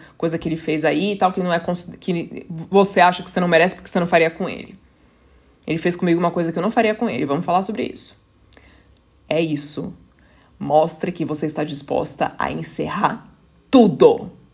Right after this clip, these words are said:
pra preservar a sua sanidade mental, a sua integridade, a sua reputação.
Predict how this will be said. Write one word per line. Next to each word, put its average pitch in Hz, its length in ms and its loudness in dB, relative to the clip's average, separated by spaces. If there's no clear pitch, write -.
pra 147 140 4
preservar 151 1000 2
a 151 80 -4
sua 143 240 -6
sanidade 180 800 2
mental, 156 320 -2
a 151 80 0
sua 160 160 -8
integridade, 156 600 -2
a 143 40 0
sua 151 160 -10
reputação. - 580 -10